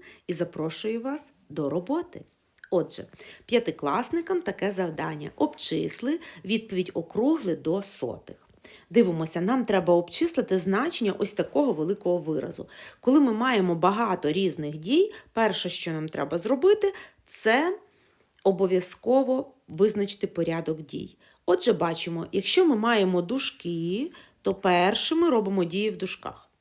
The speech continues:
Отже, перша дія, це в нас буде дія ось цього ділення. Далі, коли ми знайдемо частку, ми додамо три цілих шість десятих. Потім в нас ще за дужками залишається додавання ділення.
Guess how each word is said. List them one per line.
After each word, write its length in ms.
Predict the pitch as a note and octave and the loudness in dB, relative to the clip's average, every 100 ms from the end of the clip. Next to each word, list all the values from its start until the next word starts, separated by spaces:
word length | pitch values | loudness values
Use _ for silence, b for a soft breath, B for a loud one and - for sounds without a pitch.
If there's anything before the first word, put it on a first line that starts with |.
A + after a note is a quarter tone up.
| _ _ - | _ _ 0
Отже, 240 | F3 D#3+ D#3 | 0 0 0
перша 420 | D#4 E4 - B3 | 2 2 2 0
дія, 420 | D#3+ G#3 D#4 D#4 | 0 2 2 2
це 200 | - B3 | 0 0
в 60 | B3 | 0
нас 180 | G3+ | -2
буде 320 | E3 F3 A3+ G3 | -4 -2 0 0
дія 300 | D#3+ G#3+ F#3+ | 0 0 0
ось 220 | C3+ - | -2 -2
цього 280 | F3 F3+ F3 | 0 0 -2
ділення. 520 | C#3+ - - - - - _ _ _ - | -4 -8 -8 -10 -16 -20 _ _ _ 0
Далі, 580 | E3+ D#3+ C#3+ F3+ D4+ G4 B B - | 4 4 4 2 0 -2 B B 2
коли 180 | A#3+ | 4
ми 120 | B3 G#3+ | 4 2
знайдемо 500 | G#3+ G3+ F#3+ F3 E3 | 2 4 2 0 -4
частку, 640 | - D3+ E3 B3+ - G4+ | 0 4 4 2 2 4
ми 160 | F#4+ A#3 | 4 4
додамо 680 | F#3+ F#3+ F#3 F#3 F#3 A#3 E4 | 4 6 6 6 2 2 0
три 220 | - E3+ | -2 -4
цілих 360 | - G#3 A3 | -2 -2 -2
шість 300 | - F#3 F3 | -4 -6 -6
десятих. 520 | D#3+ E3+ B2+ A2 - - B B B - | -6 -6 -6 -8 -12 -18 B B B 4
Потім 320 | F4 F#4 D#4+ | 6 8 6
в 40 | |
нас 200 | C4 C#4 | 4 2
ще 160 | - A#3+ | 2 4
за 160 | G3 | 4
дужками 520 | G#3+ A#3 - E4 G4+ C4+ | 2 0 0 2 4 4
залишається 500 | A3+ A#3 B3+ B3 A3+ | 4 4 2 2 0
додавання 520 | G#3 - C4+ C#4 B3 | 0 0 2 2 0
ділення. 520 | F3 D#3 C#3+ C#3+ | 0 0 0 -2